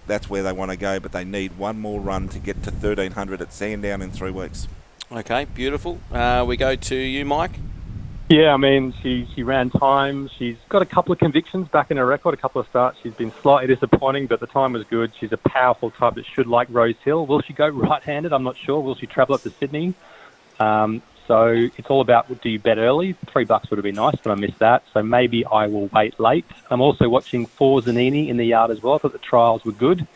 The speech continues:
Speaker 3: She can mix her form as well. And if both of them don't parade well, the race really opens up. But nothing against Snapped at all.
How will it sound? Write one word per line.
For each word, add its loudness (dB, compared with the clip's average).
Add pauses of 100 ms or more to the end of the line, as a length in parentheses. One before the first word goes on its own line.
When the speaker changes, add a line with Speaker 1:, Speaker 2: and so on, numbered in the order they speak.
(380)
Speaker 3:
She -2
can 0
mix 0
her 2
form 0
as -4
well. 6
And 2
if -4
both 4
of -4
them 0
don't 2
parade 2
well, 0
the -4
race 0
really -2
opens -4
up. 2
But -4 (340)
nothing -2
against -6
Snapped -2
at 0
all. 0